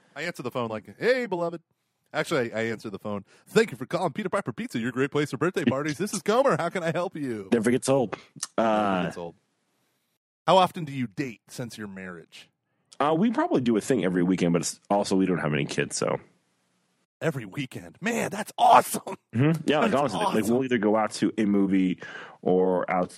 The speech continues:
Speaker 2: out to dinner or out to lunch or something.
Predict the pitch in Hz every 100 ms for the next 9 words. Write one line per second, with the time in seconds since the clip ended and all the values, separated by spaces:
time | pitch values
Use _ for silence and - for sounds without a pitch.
0 | - 113 92 95 92 92 87 87 82 -
1 | 90 87 85 - - - _ - - 92
2 | 87 78 76